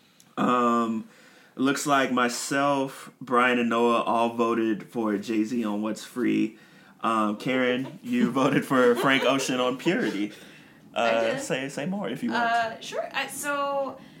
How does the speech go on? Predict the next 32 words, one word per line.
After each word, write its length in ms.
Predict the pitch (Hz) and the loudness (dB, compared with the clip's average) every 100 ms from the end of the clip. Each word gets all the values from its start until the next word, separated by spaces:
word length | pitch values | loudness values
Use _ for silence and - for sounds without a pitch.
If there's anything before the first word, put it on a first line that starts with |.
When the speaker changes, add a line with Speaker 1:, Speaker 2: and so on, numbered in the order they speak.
| - - | -20 -10
Speaker 2:
I 80 | 247 | -10
think 260 | 190 - 247 | -8 -10 -4
that 540 | 240 233 233 220 - - - - - | -2 0 -2 -4 -10 -20 -20 -20 -18
Frank 240 | - 226 220 | -8 -6 -6
Ocean's 340 | 220 220 208 | -8 -8 -6
rapping 480 | 180 190 190 208 196 | -2 -2 -2 -4 -6
is 500 | 196 180 180 175 196 | -6 -8 -8 -10 -10
not 460 | 185 180 180 - - - | -10 -4 -4 -4 -8 -6
often 680 | 165 - 220 226 233 233 - | -6 -6 -10 -8 -10 -12 -14
the 140 | - 226 | -12 -12
part 280 | 226 233 233 | -10 -10 -10
of 120 | 233 | -12
his 180 | 240 226 | -12 -10
repertoire 540 | 220 226 226 233 233 | -12 -12 -14 -14 -12
that 160 | 208 - | -12 -10
I 100 | 185 | -8
am 200 | 185 180 | -8 -10
most 280 | 175 180 - | -12 -14 -14
impressed 480 | 180 180 175 196 - | -16 -12 -14 -14 -14
with. 180 | 226 262 | -10 -6
Speaker 1:
Mm-hmm. 260 | 247 202 160 - - - | -4 -4 -8 -12 -14 -6
Speaker 2:
But 180 | 202 202 | -6 -4
this 340 | 208 202 - - | -6 -6 -8 -10
verse 320 | 190 180 180 | -8 -6 -6
I 60 | 175 | -12
really 240 | 175 170 165 | -12 -14 -14
bought. 360 | 143 123 - - - | -14 -14 -16 -20 -8
And 320 | 190 202 196 | -4 -2 -4
he 120 | 196 202 | -6 -4
was 280 | 190 180 | -4 -4
sort 220 | - 190 185 | -8 -6 -6
of 200 | 180 | -8